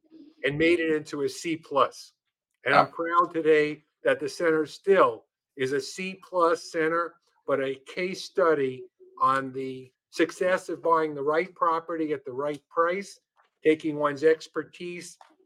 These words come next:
Speaker 1: to make it better, and, uh, and owning it long-term and let it slowly increase in value, uh, over many years.
Speaker 2: So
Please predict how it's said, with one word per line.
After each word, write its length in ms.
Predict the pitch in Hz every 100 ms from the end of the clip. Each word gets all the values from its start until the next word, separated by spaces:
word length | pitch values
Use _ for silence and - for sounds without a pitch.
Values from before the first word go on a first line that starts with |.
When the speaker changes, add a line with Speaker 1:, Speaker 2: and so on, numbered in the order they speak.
| -
Speaker 1:
to 60 | 135
make 260 | 147 147
it 180 | 143 -
better, 500 | 147 151 156 156 156 _ _ _ _ _
and, 260 | 127 131 131 - 131
uh, 80 | 120
and 100 | 131
owning 300 | 143 151 147
it 180 | 143 135
long-term 920 | 139 156 165 165 - 156 143 135 131 _ _ _ -
and 100 | 127
let 180 | 139 135
it 180 | 139 -
slowly 720 | - - 156 160 156 156 143
increase 460 | 131 - 165 156 151
in 100 | 135
value, 600 | 147 143 139 135 135 127 _ _ _ -
uh, 220 | 123 123
over 300 | 123 135 127
many 260 | 120 120 117
years. 380 | 107 95 - - _ _ _ _ 339 349 349 _ _ _ - _ _ _ _ _ _ _ - 151 _ _ - _ _ _ -
Speaker 2:
So 640 | - 185 175 - 107 107